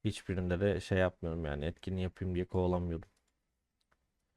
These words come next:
Genelde haritalar arası savaşmak için güzel bir bahane oluyordu bunlar. X üç, X dört haritalarında oluyordu dediğim gibi.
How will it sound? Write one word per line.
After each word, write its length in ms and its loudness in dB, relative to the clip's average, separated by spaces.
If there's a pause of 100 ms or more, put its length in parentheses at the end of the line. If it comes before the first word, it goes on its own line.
(680)
Genelde 320 2
haritalar 500 4
arası 260 2
savaşmak 460 0
için 240 -4
güzel 360 4
bir 40 -2
bahane 300 2
oluyordu 380 0
bunlar. 300 -2 (140)
X 300 -8
üç, 160 -12
X 240 -8
dört 220 0
haritalarında 520 0
oluyordu 340 0
dediğim 340 -4
gibi. 260 -4